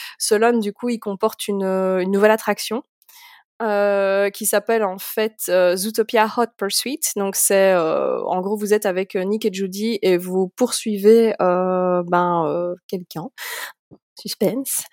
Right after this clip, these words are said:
euh, à travers les différents quartiers de Zootopie. Euh, il y a aussi évidemment plusieurs restaurants, plusieurs, euh, quick service. Euh, il y a, euh, des animations qui sont faites avec des animatroniques, avec les différents,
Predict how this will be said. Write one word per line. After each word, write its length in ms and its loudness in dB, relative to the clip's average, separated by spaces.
euh, 420 2
à 80 2
travers 560 0
les 100 0
différents 340 -2
quartiers 340 -2
de 100 -2
Zootopie. 440 -4
Euh, 460 2
il 80 -8
y 80 2
a 80 4
aussi 420 0
évidemment 360 -2
plusieurs 320 -4
restaurants, 520 2
plusieurs, 600 0
euh, 120 4
quick 200 -6
service. 520 0
Euh, 760 0
il 160 -4
y 80 2
a, 380 4
euh, 180 0
des 160 -2
animations 600 0
qui 160 -10
sont 160 -4
faites 200 2
avec 160 0
des 120 -2
animatroniques, 720 2
avec 180 2
les 60 4
différents, 640 0